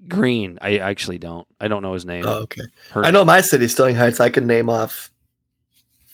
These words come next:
Speaker 2: probably the whole city council. I'm friends with a couple of 'em.
Speaker 1: This, people are like, "You're preaching me. You don't even know." And, like, I'm preaching myself right now. I'm gonna, I'm gonna look this stuff up tonight.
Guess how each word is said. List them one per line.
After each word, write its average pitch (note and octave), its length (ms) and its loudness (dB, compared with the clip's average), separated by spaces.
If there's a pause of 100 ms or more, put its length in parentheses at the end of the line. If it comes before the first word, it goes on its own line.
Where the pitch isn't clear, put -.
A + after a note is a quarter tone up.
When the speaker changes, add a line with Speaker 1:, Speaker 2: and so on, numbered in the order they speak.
(600)
Speaker 2:
probably C3 240 2
the A#2 100 2
whole A#2+ 140 2
city A#2 240 2
council. A#2 420 -2
I'm A#2 160 -2
friends A#2 240 0
with A2 80 2
a G#2+ 60 0
couple G#2+ 320 0
of A2 120 -2
'em. A2 60 -6
Speaker 1:
This, A#2 140 -2
people B2 400 0
are A#2+ 80 4
like, A2 260 2 (440)
"You're A#2+ 100 0
preaching A#2+ 360 -2
me. A2+ 120 0
You A2 80 2
don't G2 100 0
even G2 160 -2
know." G2 160 -2
And, B2 260 -4
like, C3 220 -2 (220)
I'm C#3 100 0
preaching F3+ 300 2
myself D3+ 520 0
right G2+ 140 0
now. F#2 220 0
I'm A2+ 80 -2
gonna, D3 240 -2
I'm C3+ 100 -6
gonna E3 220 0
look A#2 260 0
this D3+ 140 -2
stuff D#3+ 220 0
up E3+ 140 -2
tonight. C#3+ 400 0